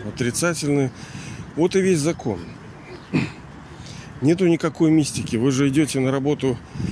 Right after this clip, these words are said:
вы предполагаете, что у вас будут плоды какой-то вашей деятельности. Так и здесь. Вон, все куда-то идут.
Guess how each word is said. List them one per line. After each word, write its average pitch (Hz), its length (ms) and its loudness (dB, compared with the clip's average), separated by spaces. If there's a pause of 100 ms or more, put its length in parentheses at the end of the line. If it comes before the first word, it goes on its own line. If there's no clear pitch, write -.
(240)
вы 135 160 4
предполагаете, 139 840 2
что 127 540 2
у - 20 2
вас 131 220 0
будут 139 240 4
плоды 156 360 2
какой-то 120 440 0
вашей 120 320 0
деятельности. 117 760 -2
Так 165 200 -2
и 175 60 4
здесь. 151 440 2 (1700)
Вон, 117 180 -2
все 113 200 -4
куда-то 123 440 0
идут. 151 260 2